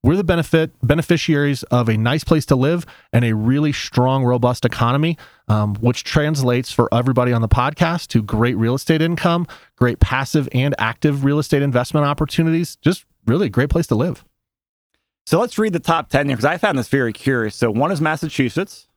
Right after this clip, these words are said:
Speaker 2: two is Colorado, three is California. That's no surprise.
Speaker 1: Yep.
Speaker 2: Four is Maryland. That surprised me. Five is Washington.
Speaker 1: Seattle, makes sense.
Speaker 2: Yeah, that makes sense.
Speaker 1: Microsoft.
Speaker 2: Six is Utah, and I know Salt Lake City. That doesn't surprise me.
Speaker 1: Very business friendly.
Speaker 2: Yeah.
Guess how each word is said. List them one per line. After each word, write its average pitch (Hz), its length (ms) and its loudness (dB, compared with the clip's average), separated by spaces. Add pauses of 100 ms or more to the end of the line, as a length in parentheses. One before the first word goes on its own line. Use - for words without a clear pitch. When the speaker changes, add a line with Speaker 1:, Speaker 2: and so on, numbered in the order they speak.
(180)
Speaker 2:
two - 140 -2
is 147 100 -4
Colorado, 165 640 0 (560)
three 147 200 0
is 180 100 -8
California. 180 680 -2 (260)
That's - 220 -6
no 120 120 -4
surprise. 110 580 -4
Speaker 1:
Yep. - 140 0 (400)
Speaker 2:
Four 180 260 0
is - 80 -4
Maryland. 170 640 0 (440)
That 127 200 -2
surprised 113 460 -2
me. 170 280 -2 (200)
Five 123 200 2
is 147 120 -4
Washington. 135 680 0 (140)
Speaker 1:
Seattle, 110 400 -2
makes 117 220 -4
sense. 107 280 -4
Speaker 2:
Yeah, 120 140 0
that 120 140 -2
makes 135 180 -4
sense. 113 240 -2
Speaker 1:
Microsoft. - 60 -18
Speaker 2:
Six 151 260 -2
is 135 120 -2
Utah, 143 320 0
and 143 80 0
I - 20 -2
know 135 140 -2
Salt 131 260 0
Lake 135 160 -2
City. 139 380 -2
That 104 200 -4
doesn't 120 220 -4
surprise 120 380 -2
me. 139 140 -2
Speaker 1:
Very 135 240 2
business 113 320 0
friendly. 104 340 -2
Speaker 2:
Yeah. 104 100 -6